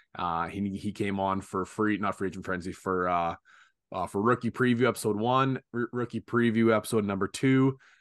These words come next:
and then was full time. Uh, we did the interview with, uh, Super Bowl, uh, champion Witherspoon, episode eight, and then episode nine, we did, um,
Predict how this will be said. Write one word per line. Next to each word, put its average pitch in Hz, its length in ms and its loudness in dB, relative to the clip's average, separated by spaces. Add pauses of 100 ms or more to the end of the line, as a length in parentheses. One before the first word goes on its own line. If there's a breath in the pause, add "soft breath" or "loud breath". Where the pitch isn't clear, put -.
and 104 180 -4
then 110 140 2
was 110 120 -2
full 117 260 0
time. 107 540 0
Uh, 95 160 -8
we 98 120 -4
did 101 160 2
the 101 60 -4
interview 113 720 2
with, 101 360 -4
uh, 98 160 0
Super 113 280 -4
Bowl, 104 340 0 (160)
uh, 104 200 0
champion 110 600 -2
Witherspoon, 127 760 0 (300 soft breath)
episode 104 360 -4 (100)
eight, 139 400 2
and 117 180 -2
then 104 140 -2
episode 110 400 -2
nine, 110 600 2
we 104 160 -2
did, 101 360 -4
um, 98 440 -2